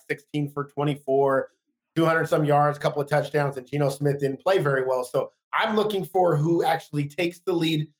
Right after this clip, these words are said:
takes command of this, uh, under center position. And, um, I think that's gonna be telling of what Seattle does going forward, because I do think if it's Geno Smith, I think they're looking desperately for a quarterback. But if Drew Lock can come in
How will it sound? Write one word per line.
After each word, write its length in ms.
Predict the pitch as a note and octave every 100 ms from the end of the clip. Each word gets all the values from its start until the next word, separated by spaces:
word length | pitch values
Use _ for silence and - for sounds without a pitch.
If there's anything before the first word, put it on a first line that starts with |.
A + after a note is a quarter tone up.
| _
takes 200 | F3 D#3+
command 340 | - E3+ D#3+ D#3
of 60 |
this, 240 | D3 C#3 -
uh, 300 | C#3 C3 B2+ C#3+
under 200 | D#3+ D3+
center 300 | - D#3+ C#3+
position. 640 | - - D3+ G3+ G#3 - _ _ _
And, 280 | C#3+ C#3+ C#3
um, 460 | C#3 C#3 C3+ C3 - _ _ _ _ _ _ _ _ _ - - _
I 80 | E3
think 180 | E3+ B3
that's 160 | A#3 A3
gonna 140 | A3
be 120 | G3
telling 360 | D3+ E3+ F#3+ F#3
of 60 |
what 160 | D#3+ D3+
Seattle 360 | - C#3+ C#3+ C#3
does 240 | C3+ C3+
going 240 | - A#2+ A#2 -
forward, 200 | A#2 - _
because 160 | C#3 C3+
I 40 |
do 140 | D3 E3+
think 260 | D#3+ D3+
if 120 | C#3+
it's 120 | C#3+ -
Geno 300 | D#3 D#3+ E3
Smith, 420 | - D#3+ F#3 F#3 _ _ -
I 80 |
think 140 | C3+ C#3+
they're 100 | C3+
looking 380 | C#3+ D3 D#3 C#3+
desperately 540 | D3 D3+ - C#3 C3+
for 200 | - B2+
a 40 |
quarterback. 420 | B2 C3 B2+ A#2+ - _ _ _ _ _ _ _
But 100 | C3+
if 180 | C3 -
Drew 180 | D#3+ A3+
Lock 300 | G3+ G3+ -
can 120 | D#3+
come 240 | - E3
in 220 | E3 C#3+